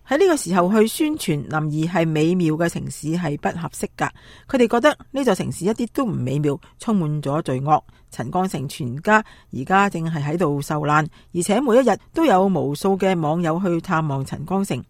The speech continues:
喺探訪嘅過程之中遭遇到毆打。十月三十一號，Levity Media 喺一份聲明之中表示，該公司始終係人權嘅堅定維護者，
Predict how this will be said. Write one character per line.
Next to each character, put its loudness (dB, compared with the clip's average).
喺 -2
探 -4
訪 -2
嘅 -2
過 -6
程 -10
之 -8
中 0
遭 0
遇 0
到 -2
毆 -4
打。 2
十 -4
月 2
三 2
十 -4
一 2
號， 4
Levity 0
Media 0
喺 2
一 2
份 -2
聲 -2
明 0
之 -10
中 -2
表 -4
示， -6
該 0
公 -2
司 -8
始 -10
終 0
係 0
人 -6
權 -6
嘅 0
堅 -2
定 -4
維 -6
護 -4
者， 2